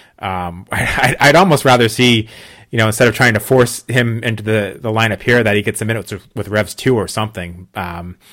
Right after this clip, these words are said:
but I, I don't know why there's such hesitation to put Ima Boateng out there in these first two games. Uh, anyways, um,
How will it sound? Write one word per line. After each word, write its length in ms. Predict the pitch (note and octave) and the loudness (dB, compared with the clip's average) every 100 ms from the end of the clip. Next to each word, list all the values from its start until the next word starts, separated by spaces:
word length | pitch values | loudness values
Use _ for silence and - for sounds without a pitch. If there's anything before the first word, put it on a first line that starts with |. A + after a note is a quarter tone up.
| - _ | -20 _
but 120 | G#2 | -2
I, 140 | A2+ B2+ | 0 2
I 60 | C3+ | 2
don't 100 | D3+ | 4
know 100 | D3 | 4
why 120 | C3+ | 6
there's 240 | A#2+ G#2+ | 4 0
such 340 | - - B2 - | -8 -6 -4 -2
hesitation 600 | A#2+ G2+ - A#2 A2 G2+ | -6 -4 -4 -4 -6 -8
to 60 | |
put 220 | G#2+ G#2 - | -8 -8 -8
Ima 160 | A#2 G#2 | -10 -6
Boateng 400 | G#2+ A#2+ - G2+ | -2 -4 -4 -10
out 140 | F#2+ | -10
there 120 | F#2+ F#2+ | -8 -10
in 60 | |
these 120 | F#2 | -10
first 200 | - F#2+ | -12 -16
two 120 | - F#2 | -14 -14
games. 280 | E2+ F2 - - - - - _ - | -14 -16 -20 -20 -20 -20 -20 _ -12
Uh, 160 | F2+ - | -8 0
anyways, 480 | E3 B2 G2+ G2+ - - _ _ - | 2 4 2 -2 -10 -20 _ _ -6
um, 300 | G2+ G2+ | -4 -4